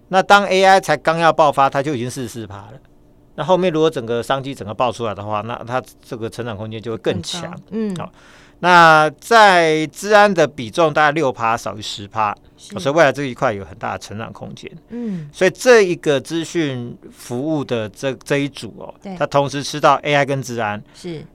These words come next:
Speaker 1: 那这两块的成长空间都非常的大，而且市场常常炒这两块的题材嘛，所以只要市场一炒，它就会跟着飙。
Speaker 2: 嗯。
Speaker 1: 哦，那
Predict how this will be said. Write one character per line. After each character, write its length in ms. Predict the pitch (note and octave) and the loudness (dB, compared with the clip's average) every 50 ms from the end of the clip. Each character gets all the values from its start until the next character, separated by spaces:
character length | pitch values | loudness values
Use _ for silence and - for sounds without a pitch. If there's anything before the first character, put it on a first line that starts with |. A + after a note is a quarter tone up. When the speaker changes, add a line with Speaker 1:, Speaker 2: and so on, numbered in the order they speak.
| _ - | _ -2
Speaker 1:
那 100 | D3+ D3 | -2 4
这 140 | - C4+ A#3+ | 6 8 8
两 180 | F#3+ C#3+ C3 | 8 6 6
块 240 | - F3+ F3+ D#3+ C#3+ | 6 4 6 6 4
的 100 | C3 C#3 | 2 -2
成 160 | B2 - C#3+ | -4 -4 -4
长 120 | D3+ C3 G#2+ | -4 -4 -4
空 120 | B2 C3+ | -6 -6
间 120 | C3 C3 | -6 -6
都 100 | B2 C3 | -6 -6
非 100 | A#2 B2+ | -4 -4
常 140 | A#2+ G#2+ G2+ | -4 -6 -6
的 80 | G2 - | -10 -10
大， 240 | - - G#2 F#2+ - - | -10 -10 -10 -10 -10 -8
而 180 | C#3+ C#3 D3 | -4 -2 -2
且 220 | C#3 D#3+ D3+ B2 A2+ | 2 2 2 2 2
市 180 | - F3 D#3+ | 0 -4 -4
场 220 | B2 A#2+ G#2 G#2+ G#2 - | -2 -4 -4 -6 -8 -14
常 220 | - - C#3 C3+ | -8 -6 -4 -2
常 140 | D3 - - | 0 0 0
炒 120 | C#3 A#2 | 0 -2
这 120 | G#2+ C#3 C#3+ | -2 -2 -6
两 120 | A2+ G2 | -6 -6
块 140 | G2+ B2 A2+ | -8 -10 -12
的 60 | G#2+ | -12
题 120 | - A#2 | -14 -18
材 220 | G#2 - - - - | -20 -20 -20 -20 -20
嘛， 120 | - - - - - | -20 -20 -20 -20 -8
所 140 | - F3 F#3 | -4 -2 2
以 40 | D#3+ | 4
只 40 | |
要 100 | F#3+ G3 | 4 4
市 140 | G3 - A3+ | 4 4 2
场 160 | F#3 D3+ C#3+ | 2 2 2
一 60 | E3+ E3 | 0 -6
炒， 260 | - - A2+ F2+ - _ _ _ _ _ _ - | -4 -6 -6 -6 -8 _ _ _ _ _ _ -4
它 140 | - D#3 | -2 0
就 140 | D3+ D#3+ D#3 | 2 2 0
会 60 | C#3+ B2+ | 0 0
跟 120 | C#3+ B2+ | -2 -2
着 80 | A#2+ G#2+ | -2 -4
飙。 280 | - - G2+ F#2 F#2+ - _ _ _ - | -8 -10 -12 -14 -14 -18 _ _ _ -12
Speaker 2:
嗯。 260 | A#3+ B3 A3+ F#3+ E3 | -10 -8 -8 -8 -8
Speaker 1:
哦， 80 | A#2 A#2 | -6 0
那 180 | C#3 D#3+ D#3 | 2 4 4